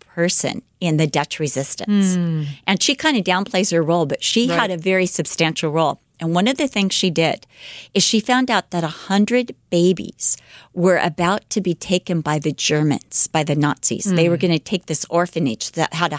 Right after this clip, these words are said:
Speaker 1: hundred
Speaker 2: The
Speaker 1: Jewish
Speaker 2: Jewish? Okay.
Speaker 1: babies.
Speaker 2: Wow.
Speaker 1: And so she organized her students, her Bible students.
Speaker 2: Mm.
Speaker 1: She had fifty Bible students. She organized them,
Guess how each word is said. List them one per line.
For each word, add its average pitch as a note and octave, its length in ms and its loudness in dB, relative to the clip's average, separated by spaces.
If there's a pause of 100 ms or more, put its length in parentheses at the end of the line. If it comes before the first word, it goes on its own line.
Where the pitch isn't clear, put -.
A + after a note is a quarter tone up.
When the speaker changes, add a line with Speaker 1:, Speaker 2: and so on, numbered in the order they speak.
Speaker 1:
hundred G3+ 340 2
Speaker 2:
The E3 120 -10
Speaker 1:
Jewish G#3 680 4
Speaker 2:
Jewish? - 20 -2
Okay. D#3+ 320 -4
Speaker 1:
babies. E3 220 4
Speaker 2:
Wow. D#3+ 360 -2 (720)
Speaker 1:
And F#3 200 2
so G3 260 2
she C4 380 0 (120)
organized G3+ 840 0 (640)
her G#3 220 4
students, A3 600 0
her F#3+ 100 4
Bible E3 360 -2
students. A#3+ 680 0
Speaker 2:
Mm. D#3 60 -4
Speaker 1:
She D3+ 120 2
had E3+ 160 0
fifty F#3 300 0
Bible F#3 300 -2
students. - 380 -4
She - 120 -2
organized A3+ 560 0
them, D3+ 180 0